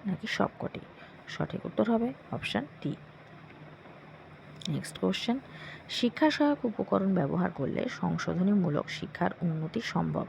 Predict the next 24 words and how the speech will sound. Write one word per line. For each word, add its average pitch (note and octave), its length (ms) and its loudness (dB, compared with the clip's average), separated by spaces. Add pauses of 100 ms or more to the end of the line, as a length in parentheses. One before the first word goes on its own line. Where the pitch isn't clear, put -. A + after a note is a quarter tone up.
(380)
এই - 160 4
কথাটি E2 320 0 (100)
ঠিক, A#3+ 240 4 (440)
ভুল, G#3+ 380 6 (720)
আংশিক E3 400 2
সত্য, A3+ 460 2 (480)
মিথ্যা? F3+ 340 4 (520)
সঠিক - 380 -2
উত্তর - 240 0
হবে A3+ 220 2 (320)
অপশন - 320 -2 (260)
এ। E2 100 0 (1000)
নেক্সট - 240 -6
কোশ্চেন, A3 420 2 (480)
সংশোধনীমূলক C#4 920 4
শিক্ষায় F3+ 500 0
যেটি F3+ 360 0
দরকার, D3+ 400 2
সেটি E3 320 -4
হচ্ছে - 220 -6
সহজ - 440 -4
বিষয় F3 360 -2
জ্ঞান G#3 200 0
উপস্থাপন, G#3+ 640 -2